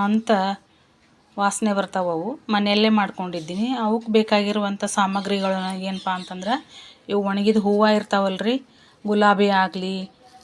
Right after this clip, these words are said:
ಚೆಂಡು ಹೂವು ಆಗಲಿ, ದಾಸವಾಳ ಹೂವು ಆಗಲಿ, ಯಾವ ಬೇಕಾದ ಹೂವು ಆಗ್ಬೋದು ರೀ, ಸೇವಂತಿಗೆ ಆಗ್ಬೋದು, ಇಂಥ ಒಣಗಿದ ಸೇವಂತಿಗೆ ಆಗ್ಬೋದು. ಈ ಥರ ಒಣಗಿಸ್ಕೊಂಡು, ಆ, ಹೂವಿನಿಂದ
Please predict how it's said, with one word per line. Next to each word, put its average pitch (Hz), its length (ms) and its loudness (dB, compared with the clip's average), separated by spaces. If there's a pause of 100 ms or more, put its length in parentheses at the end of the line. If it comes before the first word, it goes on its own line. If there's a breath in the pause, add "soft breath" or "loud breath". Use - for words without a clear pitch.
(100)
ಚೆಂಡು 208 380 4
ಹೂವು 220 200 8
ಆಗಲಿ, 185 640 -2
ದಾಸವಾಳ 202 500 4
ಹೂವು 196 260 2
ಆಗಲಿ, 180 500 -2 (320 soft breath)
ಯಾವ 226 140 6
ಬೇಕಾದ 226 460 4
ಹೂವು 220 240 6
ಆಗ್ಬೋದು 190 460 2
ರೀ, 185 80 -4
ಸೇವಂತಿಗೆ 220 640 2
ಆಗ್ಬೋದು, 180 680 0
ಇಂಥ 190 220 -6
ಒಣಗಿದ 185 420 -4
ಸೇವಂತಿಗೆ 202 640 -2
ಆಗ್ಬೋದು. 180 640 -4 (640 loud breath)
ಈ 208 80 -2
ಥರ 208 240 2 (540 loud breath)
ಒಣಗಿಸ್ಕೊಂಡು, 208 880 2 (440 soft breath)
ಆ, 202 120 -2
ಹೂವಿನಿಂದ 214 680 6